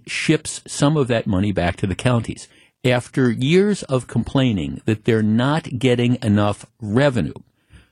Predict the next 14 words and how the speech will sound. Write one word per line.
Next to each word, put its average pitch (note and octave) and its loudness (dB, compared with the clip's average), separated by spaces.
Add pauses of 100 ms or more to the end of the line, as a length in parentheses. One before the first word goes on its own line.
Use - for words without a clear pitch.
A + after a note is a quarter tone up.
(180)
the A2+ 4
Republicans D#3 0
in B2 0
the A#2+ 0
legislature, G#2+ 0
after F#2+ 0
lots C3 -2
of C3 -4
meetings B2+ 0
with F#2+ 0
the F#2+ -4
Milwaukee F2+ 0
business E3+ -2
community C3+ 2